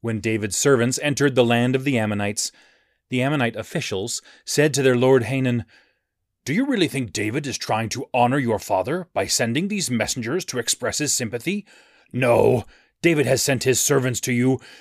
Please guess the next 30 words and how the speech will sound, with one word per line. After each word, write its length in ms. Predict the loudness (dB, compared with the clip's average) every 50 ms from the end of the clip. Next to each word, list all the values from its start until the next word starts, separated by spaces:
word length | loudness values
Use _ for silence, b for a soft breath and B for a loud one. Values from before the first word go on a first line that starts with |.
| B B B
to 80 | -4
get 140 | -4 -4 -4
information 540 | -4 -2 0 0 2 2 2 2 2 0 -2
about 240 | 0 0 0 -2 -2
the 80 | -2
city 400 | -2 0 0 -2 -2 -4 -12 -16 b b b b b b b b
and 140 | b -6 -2
spy 460 | 0 0 0 0 0 2 2 2 2
on 100 | 2 -2
it 220 | -4 -6 -6 -8 -10 b b b b b b
so 180 | b 2 4 6
they 140 | 6 4
can 140 | 2 2 -2
overthrow 540 | -2 -2 -2 -4 -6 -6 -2 2 4 4 4
it." 240 | 4 2 -2 -6 -6 -8 -20 -20 _ _ _ _ _ _ _ _ _ _ _ _ _ _ _ _ _
So 360 | -8 -2 0 2 4 4 4
Hanun 360 | 2 0 -2 -2 0 0 0 0
seized 560 | 0 0 0 0 0 0 -2 -2 -4 -8 -12 _
David's 320 | -2 0 0 0 0 -2 -2
servants 500 | -2 0 0 0 -2 -4 -6 -6 -8 -8 b b b b b b b
and 140 | b -6 -4
shaved 360 | -4 0 2 2 2 2 4
off 220 | 4 4 4 2 0
half 340 | -2 -4 -2 -2 -4 -6 -6 -6
of 180 | -6 -6 -6 _ -8
each 300 | -8 -6 -6 -6 -2 0
one's 280 | 0 0 0 0 -2
beard. 500 | -4 -6 -6 -4 -2 -2 -2 -4 -6 -12 _ _ _ _ _ _ _ _ _ _ _ _ _ _ _
He 100 | -6 -6
cut 320 | -4 0 0 0 0 0